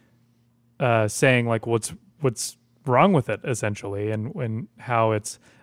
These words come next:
affecting almost every single part of our lives every day, um, sometimes negatively, right? But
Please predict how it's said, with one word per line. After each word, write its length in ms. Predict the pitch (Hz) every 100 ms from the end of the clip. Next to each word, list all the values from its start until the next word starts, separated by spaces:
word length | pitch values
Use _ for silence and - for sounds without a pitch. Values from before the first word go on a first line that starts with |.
| -
affecting 920 | 123 - 143 139 - 135 120 110 104 - _ _ _ _ _ _ _ _ _
almost 320 | 151 151 135 -
every 240 | 147 143
single 420 | 127 135 123 - _ _
part 400 | - 143 139 -
of 180 | 151 120
our 160 | 110
lives 460 | 107 113 139 151 120
every 240 | 113 - 107
day, 500 | 120 110 107 107 101 _ _ _ _ _
um, 420 | - 113 107 104 -
sometimes 600 | - 123 113 123 110 104
negatively, 680 | 113 156 139 104 117 156 139 -
right? 360 | 131 113 120 - _ _ _ _ _
But 420 | - 143 139 -